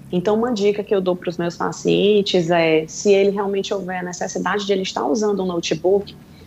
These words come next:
que ele coloque esse notebook numa posição mais ao nível do horizonte, aqui na frente do rosto,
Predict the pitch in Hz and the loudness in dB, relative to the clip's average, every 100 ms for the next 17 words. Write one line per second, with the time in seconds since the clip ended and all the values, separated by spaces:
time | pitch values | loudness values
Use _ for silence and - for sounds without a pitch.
0 | - - 190 190 208 226 208 185 180 180 | -20 -2 4 6 4 2 -2 -2 -2 -4
1 | 190 185 185 180 175 170 175 180 185 185 | -6 -6 -6 -2 0 0 0 0 0 2
2 | 180 175 175 - 175 170 165 160 - - | 0 0 -4 -4 -4 -2 -4 -6 -14 -20
3 | - - - 190 185 208 226 196 190 190 | -20 -20 -4 2 4 4 4 2 0 2
4 | 185 185 175 165 165 160 156 160 202 208 | 2 2 0 -2 -2 -6 -4 -2 -2 0
5 | 165 - 175 180 170 - - 190 269 - | -2 -2 -2 -2 -2 -4 -2 0 0 0
6 | 185 180 180 202 240 262 | -2 2 4 4 0 -6